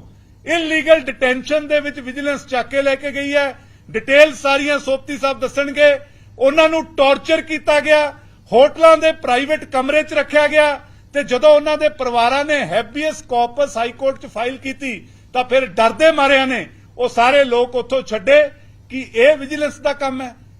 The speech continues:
ਕਿ ਦਿੱਲੀ ਦੇ ਕਹਿਣ ਤੇ ਪੰਜਾਬ ਦੇ ਅਫਸਰ ਹੁਣ ਕਾਨੂੰਨ ਦੀ ਲਕੀਰ ਪਾਰ ਕਰ ਰਹੇ ਨੇ?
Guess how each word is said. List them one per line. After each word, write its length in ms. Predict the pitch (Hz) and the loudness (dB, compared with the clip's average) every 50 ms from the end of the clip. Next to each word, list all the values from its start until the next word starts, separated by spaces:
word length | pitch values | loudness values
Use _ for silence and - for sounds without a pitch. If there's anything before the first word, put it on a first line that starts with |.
| _ _ _ | _ _ _
ਕਿ 100 | - 294 220 | -8 -8 -6
ਦਿੱਲੀ 380 | 170 180 233 233 262 311 320 | -6 -8 -6 -4 -2 -2 0
ਦੇ 160 | 311 320 320 311 | 4 4 2 2
ਕਹਿਣ 300 | 320 302 294 311 302 302 | 4 2 2 2 2 0
ਤੇ 220 | - 311 277 240 185 160 - - | 0 2 2 2 0 -4 -12 -14
ਪੰਜਾਬ 460 | - 226 202 226 226 247 262 277 262 | -14 -6 -2 2 2 2 2 0 -2
ਦੇ 160 | 262 277 269 262 | -2 -2 -2 -2
ਅਫਸਰ 420 | 254 - - 311 294 262 190 - - - - - _ _ | -2 -6 -2 0 0 0 0 -8 -16 -20 -20 -20 _ _
ਹੁਣ 120 | 208 254 269 | -10 -10 -10
ਕਾਨੂੰਨ 500 | - - 254 233 240 247 269 294 285 269 | -8 -8 -8 -6 -4 -4 -4 -4 -6 -6
ਦੀ 120 | 285 294 | -6 -6
ਲਕੀਰ 360 | 269 247 - - 247 277 302 311 | -6 -6 -8 -4 -4 -4 -4 -2
ਪਾਰ 260 | - 302 302 302 302 | 0 2 2 2 2
ਕਰ 180 | 302 294 277 285 | 0 -2 -2 -2
ਰਹੇ 160 | 294 294 277 | -2 -2 -4
ਨੇ? 140 | 262 240 | -4 -10